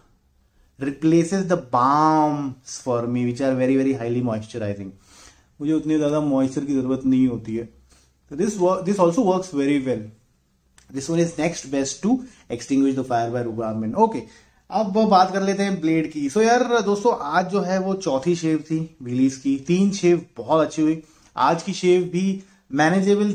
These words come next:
थी। I would say it was satisfactory and smooth, but I know कि now its sharpness would go down। अब यार मैं, you know, और एग्रेसिव रेजर्स यूज़ करके इसको पांचवी और छठी शेव भी इससे मैं निकाल सकता हूँ,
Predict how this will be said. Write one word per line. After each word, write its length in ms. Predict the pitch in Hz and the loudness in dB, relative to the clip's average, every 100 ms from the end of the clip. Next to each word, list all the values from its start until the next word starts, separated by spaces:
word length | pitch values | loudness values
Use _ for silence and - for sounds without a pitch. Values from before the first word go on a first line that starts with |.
| 208 | -2
थी। 180 | 208 208 | -2 -2
I 180 | 147 165 | 0 2
would 160 | 202 | 0
say 180 | - 214 208 170 | 0 0 2 2
it 80 | 180 | 0
was 180 | 185 180 | -2 0
satisfactory 580 | 151 175 170 175 165 175 | 0 0 0 0 0 -4
and 80 | 165 | -4
smooth, 260 | 180 196 - - - | -6 -8 -10 -20 -4
but 120 | 220 214 156 190 | -2 -2 -2 0
I 40 | 208 | 0
know 260 | 202 190 196 196 - - | -2 -4 -4 -6 -14 -4
कि 80 | 196 175 | 0 2
now 260 | 165 175 170 165 | 4 4 2 -6
its 120 | - - - | -8 -16 -4
sharpness 540 | 127 120 127 143 139 | -2 -2 -2 -4 -4
would 140 | 143 131 | -10 -4
go 120 | 120 113 | -4 -2
down। 180 | 113 98 - _ - _ _ _ | -6 -10 -16 _ -20 _ _ _
अब 360 | - 208 196 226 | -8 -4 -2 -2
यार 280 | 214 220 220 | 2 2 4
मैं, 300 | 208 214 220 214 - _ _ _ _ _ _ _ _ _ | 2 2 0 -2 -8 _ _ _ _ _ _ _ _ _
you 180 | - 160 | -12 -4
know, 100 | 190 | -2
और 260 | 190 170 190 | 2 4 4
एग्रेसिव 340 | 185 185 185 | 2 0 0
रेजर्स 380 | 180 170 180 170 | 0 2 0 -2
यूज़ 200 | 185 175 | -4 0
करके 360 | 175 165 175 175 | 0 0 2 2
इसको 260 | 165 180 170 | 2 -2 0
पांचवी 360 | 151 131 160 165 | 0 0 0 -2
और 80 | 160 | -2
छठी 240 | 143 160 | -4 -2
शेव 280 | 160 151 156 | 0 0 2
भी 100 | 165 | 0
इससे 460 | 165 160 147 165 170 | 0 -4 -4 -6 -6
मैं 180 | 151 156 | -4 -2
निकाल 260 | 151 165 | 0 0
सकता 320 | - 143 - | 0 -6 -10
हूँ, 140 | 107 | -14